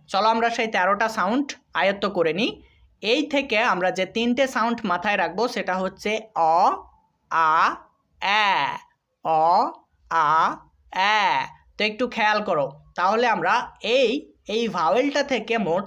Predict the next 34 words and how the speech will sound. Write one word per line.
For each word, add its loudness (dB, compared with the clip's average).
চারটে -4
সাউন্ড -2
পাচ্ছি। -2
আগেই -2
একটা -2
করে -2
নিয়েছি, -6
কারণ -2
এই -4
এর 0
উচ্চারণ -2
এর 2
মতোই 0
হয়। 0
তো 0
শুধু 0
আমাদেরকে 0
মাথায় 0
রাখতে -2
হবে 0
অ, 2
আ, 0
এ। 2
এরপরে 2
আমরা 2
ই 0
থেকে -2
যে -4
তিনটে -4
সাউন্ড -2
মাথায় -2
রাখবো, -2
সেটা -4
হচ্ছে -4